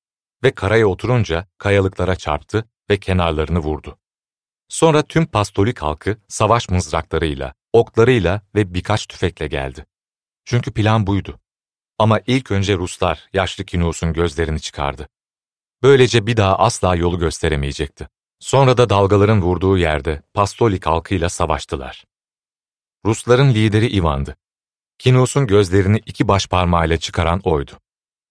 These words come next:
Tüm adamlarından geriye sadece iki adamı kalarak dalgalı denize aşıp gelen, büyük sisli denizin kıyısından kuzeye doğru giden oydu. Kinus bilgeydi. Artık göremiyordu ve bir çocuk kadar çaresizdi.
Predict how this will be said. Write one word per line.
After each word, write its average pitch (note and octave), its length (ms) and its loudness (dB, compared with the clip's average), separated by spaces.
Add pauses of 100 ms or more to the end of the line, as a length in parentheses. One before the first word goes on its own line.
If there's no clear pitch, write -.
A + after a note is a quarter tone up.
(140)
Tüm D#3+ 220 0
adamlarından F#2+ 680 2
geriye F#2+ 340 2
sadece G#2+ 500 0
iki - 320 -2
adamı F2+ 260 2
kalarak E2+ 460 -2 (140)
dalgalı G#2 420 2
denize F2+ 300 0
aşıp - 300 -6
gelen, C2+ 340 -6 (320)
büyük C3+ 260 2
sisli G#2 400 -4
denizin G2+ 320 0
kıyısından G2 680 0
kuzeye G2 400 0
doğru E2 220 -2
giden F2 340 -2
oydu. D#2 380 -6 (600)
Kinus B2+ 440 0
bilgeydi. E2+ 520 -2 (540)
Artık G#2 360 0
göremiyordu G#2 580 0 (420)
ve G#2 100 0
bir F#2+ 100 -6
çocuk - 300 -4
kadar F2+ 280 0
çaresizdi. D#2 720 -4